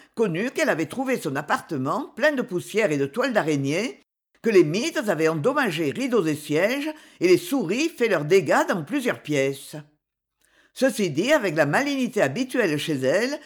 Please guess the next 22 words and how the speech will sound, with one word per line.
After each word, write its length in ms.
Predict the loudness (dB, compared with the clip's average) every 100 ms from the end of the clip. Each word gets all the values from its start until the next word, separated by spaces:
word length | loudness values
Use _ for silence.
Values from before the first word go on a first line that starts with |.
| -20 _
qui 120 | -6 -2
soulignait 560 | -2 -2 0 0 0
ce 140 | 0 -2
qu'elle 180 | 0
appelait, 600 | 0 2 0 2 2 0 -8 -20 -4
avec 240 | -2 -2
quel 180 | -2 -2
petit 300 | -2 -4 -6
sourire 400 | -4 0 0 0
sardonique, 800 | -2 -6 -2 -2 0 -2 -4 -8 -10 _ _ _
l'oubli 500 | -2 -2 0 -2 -2
de 100 | -2 -2
cette 240 | -2 -2
bonne 320 | 0 0 0
Blanche. 640 | 0 0 0 -2 -8 -10 -14 -16 _ _ _ _ _ _ _ _ _ _
Puis 340 | -2 0 0 -2
il 160 | -4 4
y 60 | 4
avait, 420 | 6 2 0 -4 _
pour 100 | -4
madame 320 | -2 2 0 0
Dourzin, 500 | -4 -2 -2 -2